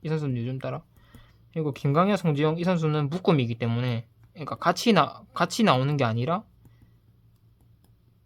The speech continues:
만약에 김강현이 나오면 따라, 예, 송지영이 나옵니다. 음. 그러니까 정현수, 정철원은,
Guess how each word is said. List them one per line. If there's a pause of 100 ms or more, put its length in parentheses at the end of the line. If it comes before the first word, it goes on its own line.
(240)
만약에 (260)
김강현이
나오면 (1000)
따라, (760)
예,
송지영이
나옵니다. (1700)
음. (460)
그러니까 (120)
정현수,
정철원은,